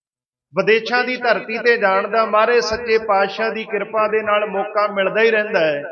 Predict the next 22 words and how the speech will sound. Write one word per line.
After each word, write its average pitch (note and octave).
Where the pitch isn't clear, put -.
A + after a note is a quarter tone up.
ਆ G#3
ਪਿੱਛੇ G#3+
ਜੇ A#3
ਮਹੀਨਾ G#3
ਕੁ G#3+
ਹੋਇਆ, A3
ਕੈਨੇਡਾ G#3+
ਦੀ A3+
ਧਰਤੀ G3
ਤੋਂ G3+
ਆਏ F#3
ਆ, D#3
ਮੈਨੂੰ A3
ਇੱਕ A#3
ਗੱਲ G3+
ਯਾਦ G#3+
ਆ G#3+
ਗਈ। A3+
ਮੈਨੂੰ A#3+
ਉੱਥੇ B3
ਵੀਰ G#3
ਮਿਲਿਆ, F3